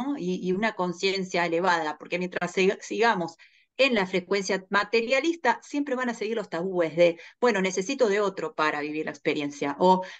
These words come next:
necesito de, eh, no sé, de algo más que esté por allá afuera. La verdad es que tampoco hay diferencia cuando hablamos de trece veinte o, o de quinta dimensión o de otro estado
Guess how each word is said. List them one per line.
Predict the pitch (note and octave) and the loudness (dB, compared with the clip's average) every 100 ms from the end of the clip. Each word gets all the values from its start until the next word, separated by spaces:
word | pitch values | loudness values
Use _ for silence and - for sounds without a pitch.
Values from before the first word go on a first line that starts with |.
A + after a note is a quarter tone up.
| - | 0
necesito | F#3+ G3 F#3 B3 A#3 A3+ G3+ | 0 2 0 0 4 6 6
de, | G3+ A3 G#3 F#3+ | 6 6 4 2
eh, | F#3 E3+ E3 D#3 D3+ D3+ | 0 2 2 0 -4 -8
no | |
sé, | - F3+ E3 | -10 -6 0
de | F3+ | 4
algo | G3+ A3+ - F#3+ E3+ | 6 6 4 2 4
más | F#3 F#3+ E3 - | 6 4 2 -4
que | D#3 | -6
esté | - | -2
por | D3+ F3 | 0 0
allá | D#3 E3+ | 0 -2
afuera. | - D3 C#3+ C#3+ - - _ | -4 -6 -4 -8 -16 -20 _
La | G3 G#3 | 4 6
verdad | B3 E4 | 8 6
es | D4 | 4
que | - A#3 A3+ | 6 6 6
tampoco | F#3 G3+ C#4 C4+ | 2 0 2 4
hay | B3+ | 4
diferencia | C4 A3+ G#3 A#3+ G#3+ - G#3 A3 | 2 0 2 2 0 -2 0 0
cuando | A3+ F3 E3+ | 0 -2 -2
hablamos | E3+ - G3 G#3+ F#3+ | -4 -2 -2 0 -2
de | F3 E3 D#3+ D3+ | 2 2 0 -4
trece | - F3+ G3+ - | -2 0 0 -2
veinte | F3+ A3+ G3 F3+ F#3 | -2 -2 -4 -4 -4
o, | F3 | -2
o | D#3+ D#3 D#3 D3+ D3+ | -6 -4 -4 -2 -2
de | D3 | -2
quinta | D3 F#3+ G#3 | -2 0 2
dimensión | F#3 E3 D3+ F#3+ F3 | 2 0 -2 -4 -4
o | G3 F3+ | -4 -2
de | D#3+ D#3 D#3 | 0 -2 -2
otro | F3+ F3+ F#3+ F3+ | -4 -2 0 -2
estado | E3+ - - F3 F#3 F3+ | -4 -8 0 2 2 0